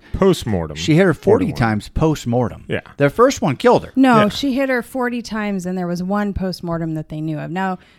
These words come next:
Speaker 3: doesn't mean that she had, was alive when the other ones, but her blood was still pumping. But they hit her hard enough on the head that there was,
Speaker 1: It's,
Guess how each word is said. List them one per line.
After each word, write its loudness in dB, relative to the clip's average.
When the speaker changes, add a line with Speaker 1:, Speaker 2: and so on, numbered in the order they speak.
Speaker 3:
doesn't 2
mean -2
that -4
she -4
had, -2
was 0
alive 0
when -2
the 0
other -2
ones, -2
but -6
her -4
blood -4
was -6
still -8
pumping. -8
But 0
they 2
hit 0
her -2
hard 0
enough 2
on -2
the -4
head -4
that -4
there 2
was, -2
Speaker 1:
It's, -20